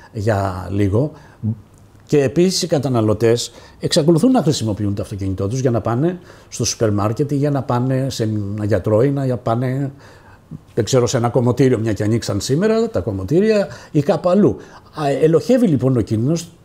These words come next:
του ατυχήματος. Άρα, ε, με δεδομένο, όπως είπα, ότι είναι μακροπρόθεσμη κάλυψη η ασφάλιση,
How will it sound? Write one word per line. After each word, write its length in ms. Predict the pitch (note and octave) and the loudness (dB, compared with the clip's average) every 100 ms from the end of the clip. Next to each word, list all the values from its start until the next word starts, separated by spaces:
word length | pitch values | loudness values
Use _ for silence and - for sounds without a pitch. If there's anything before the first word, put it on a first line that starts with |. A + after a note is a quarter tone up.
| - | -2
του 80 | |
ατυχήματος. 720 | G3+ A#3+ C4 A2+ - - - - - - - | -2 2 2 2 -2 -12 -20 -20 -20 -20 -18
Άρα, 580 | - D3 E3 F3+ F#3+ F#3 - - - | -2 0 2 2 0 -2 -10 -20 -2
ε, 340 | C3 B2+ B2 | 2 4 4
με 120 | A#2+ B2+ | 2 2
δεδομένο, 560 | C3+ B2+ C3+ F#3 D#3+ | 4 4 4 4 4
όπως 280 | D3 C3+ - | 2 0 0
είπα, 200 | D#3 B2 | 0 2
ότι 200 | A#2 G#2 | 2 0
είναι 160 | C#3+ B2+ | -2 -2
μακροπρόθεσμη 760 | A#2 G#2+ G#2 D#3+ D#3 G#2+ F#2 | -4 -4 -2 0 0 0 -4
κάλυψη 460 | F#2+ G2 F#2 F2+ - | -4 -6 -6 -8 -10
η 40 | |
ασφάλιση, 600 | F2+ - G#2 A#2 - G#3+ | -10 -8 -6 -6 -4 -6